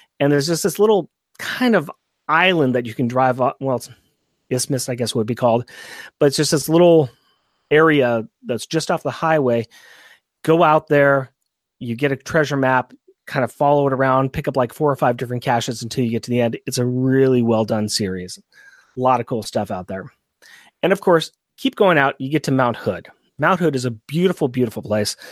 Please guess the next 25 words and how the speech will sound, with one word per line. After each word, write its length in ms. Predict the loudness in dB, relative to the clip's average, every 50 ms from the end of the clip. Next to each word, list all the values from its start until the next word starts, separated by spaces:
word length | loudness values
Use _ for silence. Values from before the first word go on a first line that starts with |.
| -20 -20 -10
If 80 | -4 -2
you 80 | 0
like 220 | 2 2 2 2 0
skiing, 440 | -4 0 2 2 2 4 2 0
come 240 | -2 -2 -2 0 0
down, 360 | 2 2 4 2 2 0 -2 -6
check 160 | -8 -6 -4
out 80 | -4 -4
the 80 | -4 -6
skiing. 540 | -8 -4 -2 0 2 2 2 2 0 -2 -4 _ -20 -20 -20 -20 -10 -6
They've 120 | -6 -2
got, 300 | 0 0 0 0 -2 _ _ _
uh, 200 | -10 -8 -8 -8 -10 -14 _ _ _ _ _ -16 -16 -12 _ 0
Mount 220 | 2 2 4 4
Hood 180 | 2 0 0 2
Meadows, 400 | 2 4 4 6 4 4 2 0
Timberline 480 | -4 -4 -2 0 2 2 2 2 2 2
Lodge, 480 | 2 2 2 2 2 2 0 -2 -6 -10 _
and, 600 | -2 0 2 2 2 2 2 2 2 0 -2 -4 -8 _ _ -20 -20 -20 _ _ _ _ _ _ _ -10
uh, 760 | -6 -4 -2 -2 0 0 -2 -2 -2 -2 -2 -2 -2 -4 -6 -8 -10 -8 -8 -8 -8 -8 -12 -14 -16 -18 -18 -18 -18 -20 _ -20 -20 -20 -20 -20 -20 -20 -20 _ _ _ -14
Ski 240 | -8 -4 -2 0
Bowl. 280 | 0 0 0 -2 -4 _ _ _ _ _
Ha 180 | -6 -2 -2
ha. 800 | -2 -2 -4 -10 -10 -14 _ -14 -10 -8 -6 -4 -4 -2 -2 -4 -4
<laughs> 40 | -6